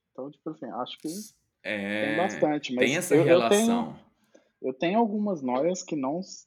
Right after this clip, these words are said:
Speaker 1: não se conectam com morte, assim, mas, é, <laughs> vamos nessa batalha aí, vamos ver.
Speaker 2: Vamos ver, vamos pro primeiro round, então. Quem quer começar esse primeiro round?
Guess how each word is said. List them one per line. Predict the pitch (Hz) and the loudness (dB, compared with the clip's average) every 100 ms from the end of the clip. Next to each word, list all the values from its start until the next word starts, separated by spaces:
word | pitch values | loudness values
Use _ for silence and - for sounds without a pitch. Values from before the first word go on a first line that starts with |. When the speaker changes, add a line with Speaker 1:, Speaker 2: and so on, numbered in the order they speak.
| - | -14
Speaker 1:
não | 143 139 135 196 | -8 -4 -2 -4
se | - | -6
conectam | - 208 151 135 - 156 | -2 0 -2 -4 -6 -8
com | - 175 | -6 -6
morte, | 143 107 117 - - | -2 -2 -2 -6 -6
assim, | 127 - - 110 143 | -6 -6 -14 -12 -10
mas, | 135 110 110 - - - _ _ _ _ _ _ | -10 -10 -12 -16 -20 -20 _ _ _ _ _ _
é, | 98 104 107 120 - - | -8 -6 -4 -6 -8 -8
<laughs> | 160 135 143 | -6 -4 0
vamos | 123 127 151 | 0 2 -2
nessa | 170 - | -6 -6
batalha | 160 185 - 160 185 | -6 -6 -6 -6 -6
aí, | 165 123 | -6 -6
vamos | 117 123 151 170 | -6 -8 -10 -10
ver. | 139 123 - _ _ _ _ _ _ _ _ - - _ _ _ | -8 -8 -12 _ _ _ _ _ _ _ _ -20 -20 _ _ _
Speaker 2:
Vamos | 123 151 147 | -2 0 0
ver, | 110 104 | 0 2
vamos | 131 151 143 | 0 0 -4
pro | 147 | -6
primeiro | 143 131 131 123 | -2 0 0 -2
round, | 110 107 120 120 104 | -2 0 0 -2 -4
então. | 101 110 117 135 | -4 -2 0 -2
Quem | 135 - 196 | -2 -2 -2
quer | 185 | -2
começar | - 143 123 113 - 98 | -2 -2 -2 -4 -2 -2
esse | 90 - | -2 -4
primeiro | - 101 95 92 | -10 -4 -4 -4
round? | 95 82 65 - - | -10 -14 -14 -18 -20